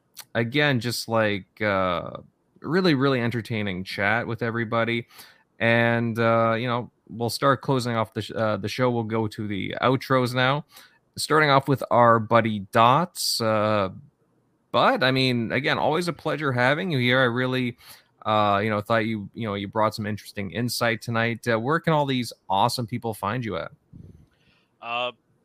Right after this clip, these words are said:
Speaker 2: yeah, uh, thanks for having me. Always glad to share in the hype with you guys, 'cause that, that's literally what this year is. This year has been hype after hype after hype. So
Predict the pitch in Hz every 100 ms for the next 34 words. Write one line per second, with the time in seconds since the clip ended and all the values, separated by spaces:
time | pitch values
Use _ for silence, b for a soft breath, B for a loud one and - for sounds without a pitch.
0 | _ 127 170 135 127 123 - 160 - 156
1 | - 135 143 160 170 170 123 131 135 -
2 | _ 117 113 127 - 110 98 - - 123
3 | 123 110 101 113 120 - 127 - 127 127
4 | 123 131 135 139 - - _ _ 123 -
5 | 123 - 120 - 113 120 113 101 101 98
6 | 104 - 92 92 87 85 113 - 123 104
7 | - 90 98 98 - 90 _ 92 95 90
8 | 90 - 87 95 92 - - 92 90